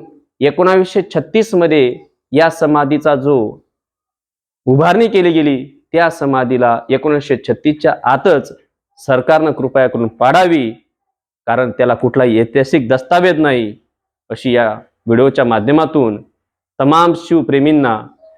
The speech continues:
शिववैचारिक लोकांना मी या ठिकाणी विनंती करतो आणि सत्य इतिहास समजून घेण्यासाठी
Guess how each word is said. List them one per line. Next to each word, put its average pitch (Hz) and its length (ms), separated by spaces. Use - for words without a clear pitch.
शिववैचारिक 147 960
लोकांना 147 680
मी 120 80
या 120 60
ठिकाणी 110 280
विनंती 156 380
करतो 127 440
आणि - 380
सत्य - 1080
इतिहास 147 400
समजून 135 280
घेण्यासाठी 117 720